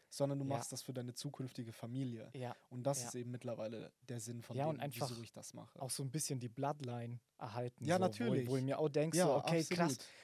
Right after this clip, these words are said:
Speaker 2: wie wahrscheinlich ist es, dass irgendein Kerl aus ne, aus der Wüste in Südafrika
Speaker 1: Ja.
Speaker 2: eine Frau hier in Deutschland kennenlernt und zwei so krasse Kinder auf die Welt setzt
Speaker 1: Ja.
Speaker 2: und so“,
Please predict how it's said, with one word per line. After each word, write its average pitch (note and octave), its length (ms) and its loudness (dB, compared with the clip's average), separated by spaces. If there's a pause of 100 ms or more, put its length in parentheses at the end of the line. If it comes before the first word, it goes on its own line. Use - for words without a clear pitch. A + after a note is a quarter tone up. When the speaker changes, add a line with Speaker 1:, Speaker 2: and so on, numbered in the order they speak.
(120)
Speaker 2:
wie F#3+ 260 0
wahrscheinlich F#3+ 580 2
ist F#3 160 -2
es, E3 160 -4
dass D3 280 -2
irgendein G3 440 0
Kerl F3 440 0 (420)
aus D#3+ 260 -2
ne, D#3 240 -2
aus D3 160 -6
der C#3+ 200 0
Wüste G#3+ 280 -2
in F3+ 80 4
Südafrika D3+ 600 -4
Speaker 1:
Ja. D3 260 2 (120)
Speaker 2:
eine D3+ 100 -4
Frau F3+ 460 -2
hier G3 240 2
in E3+ 140 -2
Deutschland D#3 460 0
kennenlernt A#2 640 -4 (960)
und D#3+ 180 0
zwei F3+ 240 6
so F3 200 2
krasse G3 380 0
Kinder F3+ 280 4
auf A#2 120 -2
die A2+ 180 -6
Welt A#2 220 -2
setzt B2+ 300 -2
Speaker 1:
Ja. A#2+ 60 -2
Speaker 2:
und A2+ 60 0
so“, A#2+ 200 -2